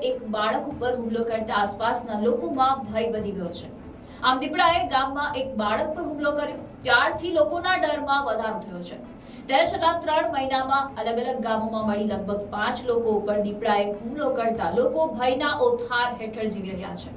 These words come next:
જો કે, તેમાં કોઈ માનવીનું મોત થયું નથી, છતાં પણ જંગલ વિસ્તારના લોકો રાત્રિના સમયે એકલા ઘરની બહાર નીકળતા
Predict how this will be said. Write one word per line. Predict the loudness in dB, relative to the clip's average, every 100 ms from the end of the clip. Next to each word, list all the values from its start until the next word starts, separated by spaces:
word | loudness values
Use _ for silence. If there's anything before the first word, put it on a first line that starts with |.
| -14 -14 -16 -4
જો | 4 4
કે, | 6
તેમાં | 4 4
કોઈ | 4 2
માનવીનું | 2 0 0 -6 -4
મોત | 0 0 0
થયું | -2 -2 -2
નથી, | -4 -6
છતાં | -6 -4 2 4 4
પણ | -2 -12 -14 -6
જંગલ | -2 -2
વિસ્તારના | -2 2 4 4 2
લોકો | 2 0
રાત્રિના | 2 2 0 -4 0 2
સમયે | 0 -2 -2
એકલા | -2 -4 -2 0 0 0
ઘરની | -2 -2
બહાર | 0 0 4 2 2
નીકળતા | -2 -2 0 0 2 2